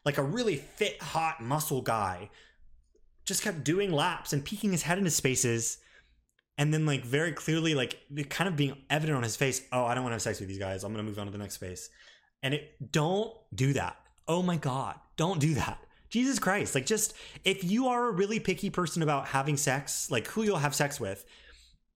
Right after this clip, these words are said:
that's, honestly, that is valid and fine. But if you wish you could be a giant fucking pig like me and have, like, sex twenty-four seven, you have to fix that. You have to figure out how to be into more people.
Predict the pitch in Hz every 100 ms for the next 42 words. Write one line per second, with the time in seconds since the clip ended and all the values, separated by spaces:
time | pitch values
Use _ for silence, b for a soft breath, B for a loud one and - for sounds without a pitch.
0 | _ _ - - 170 - - - 175 208
1 | 208 165 147 147 120 113 117 110 104 -
2 | 92 85 - B B B - 202 151 135
3 | 180 175 202 - 202 196 175 151 123 147
4 | 160 165 156 143 170 151 147 175 139 120
5 | - 139 120 - - 131 127 - 139 123
6 | 123 110 104 104 104 B - 135 127 135
7 | - 127 135 - - - 110 117 - 120
8 | 127 123 120 117 104 117 117 123 120 104
9 | 104 - 98 78 -